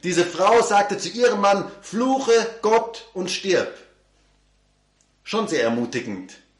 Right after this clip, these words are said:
wenn die Frau zum Mann sagt, "Du sollst sterben, du sollst Gott fluchen und sterben." Da sitzt dieser Hiob, alles ist ihm genommen worden, bis auf seine ermutigende Frau.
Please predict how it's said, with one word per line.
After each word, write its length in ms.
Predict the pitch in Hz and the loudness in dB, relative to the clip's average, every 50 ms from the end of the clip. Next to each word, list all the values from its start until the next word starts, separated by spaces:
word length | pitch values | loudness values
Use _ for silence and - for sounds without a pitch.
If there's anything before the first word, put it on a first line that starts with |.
| _ _ _ _ - | _ _ _ _ -6
wenn 160 | 110 117 120 | -6 -4 -4
die 80 | 131 | -4
Frau 360 | 131 - - 127 139 - 175 - | -8 -8 -4 0 2 2 2 2
zum 180 | - 143 131 | 0 -4 -2
Mann 240 | 131 131 147 151 147 | 0 -2 -2 -2 -2
sagt, 400 | 147 147 135 135 135 - - - | -2 -2 -2 -2 -4 -6 -12 -14
"Du 40 | 123 | -10
sollst 280 | 123 135 123 - - | -4 -4 -4 -4 -4
sterben, 500 | - - 160 151 156 151 127 110 101 98 | -4 0 0 0 2 0 -2 -4 -6 -8
du 100 | - 120 | -8 -10
sollst 440 | 113 120 117 113 - - - - - | -4 -2 -2 -2 -2 -6 -14 -12 -2
Gott 200 | 160 165 180 - | 0 0 0 0
fluchen 420 | - 170 160 151 147 - 147 139 131 | -4 -4 -4 -4 -4 -4 -6 -6 -6
und 120 | 123 - | -6 -6
sterben." 540 | - - 135 117 110 101 98 92 90 - - _ _ _ _ _ _ _ _ - _ _ | -6 -4 -2 -2 -2 -2 -6 -8 -12 -14 -16 _ _ _ _ _ _ _ _ -20 _ _
Da 120 | - 147 143 | 0 0 0
sitzt 380 | 139 - 262 262 269 - - | 2 0 -2 -2 -2 -6 -10
dieser 220 | 214 214 175 202 175 | -10 -6 0 0 0
Hiob, 500 | - 175 196 208 214 214 214 - - - - - _ _ - - _ | 0 0 -2 -2 -2 -2 -2 -6 -10 -16 -20 -20 _ _ -20 -20 _
alles 320 | - 196 226 262 262 - - | 0 0 2 4 2 2 2
ist 140 | 208 - 220 | -2 -4 -6
ihm 140 | 214 208 | -6 -4
genommen 440 | 196 196 185 185 190 185 208 202 180 | -2 -2 2 2 2 2 2 -2 -2
worden, 380 | 185 185 180 180 180 180 180 - - - - _ _ _ - | 0 2 2 2 2 0 -6 -8 -10 -16 -20 _ _ _ -4
bis 280 | 240 247 240 - - | -2 -2 -2 -4 -6
auf 120 | 170 147 - | -8 -8 -2
seine 300 | - 147 143 143 139 127 | 0 -2 0 0 -2 -4
ermutigende 640 | 117 123 139 160 160 - 160 147 147 143 139 139 | -4 -4 -4 -4 -4 -4 -6 -6 -4 -4 -4 -4
Frau. 480 | - - 113 104 92 87 85 82 - - | -6 -8 -6 -6 -4 -4 -6 -8 -10 -14